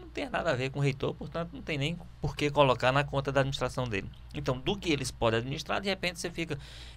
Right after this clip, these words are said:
ele deu declarações posteriores a essa entrevista que ele deu na C B N, por exemplo, em que ele chega a dizer que o dinheiro que tem em caixa é trinta mil reais lá na,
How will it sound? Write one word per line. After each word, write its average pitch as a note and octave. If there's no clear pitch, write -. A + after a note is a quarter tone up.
ele E3+
deu F3
declarações A2
posteriores A2+
a A2+
essa G#2
entrevista G#2+
que G2
ele G2+
deu G2+
na G2
C G2
B G2
N, G2
por G2+
exemplo, A#2+
em A#2
que A#2
ele D3
chega F3+
a -
dizer F3+
que F#3
o G3+
dinheiro F#3+
que -
tem F#3
em -
caixa F3+
é -
trinta G3
mil C4+
reais D#3+
lá F#2+
na, F#2